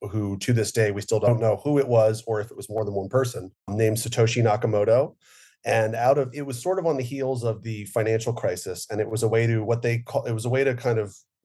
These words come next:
invent a new internet-based and cryptography-based, what they called trustless financial system, meaning that it can be truly directly peer-to-peer. And the way that you remove the trust aspect of it is it's wide open. Anybody can go back and look at any transaction that's ever happened on the Bitcoin blockchain.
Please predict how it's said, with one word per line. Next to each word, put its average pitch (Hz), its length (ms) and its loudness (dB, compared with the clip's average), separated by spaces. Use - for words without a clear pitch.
invent 113 320 -2
a - 20 -4
new 113 280 -2
internet-based 110 800 -2
and 101 80 -6
cryptography-based, 110 840 2
what 104 100 -8
they 113 100 2
called 107 260 2
trustless 117 540 0
financial 95 480 -4
system, 165 580 -6
meaning 110 320 2
that 98 260 4
it 120 140 -6
can 120 220 4
be 117 100 2
truly 120 340 2
directly 113 380 0
peer-to-peer. 98 760 -2
And 98 140 -6
the 104 60 0
way 113 200 4
that 104 280 -2
you 113 140 -2
remove 107 320 -4
the 101 60 -10
trust 147 300 2
aspect 101 400 2
of 95 120 -4
it 95 60 -4
is 95 140 -10
it's 101 160 -10
wide 101 260 2
open. 127 260 0
Anybody 113 400 0
can 107 140 -12
go 104 160 -2
back 107 400 0
and 107 160 -4
look 107 160 -2
at 101 80 0
any 104 160 -4
transaction 101 560 -2
that's - 160 -10
ever 104 180 0
happened 113 380 2
on 92 100 -6
the 92 80 -10
Bitcoin 95 400 -6
blockchain. 110 520 0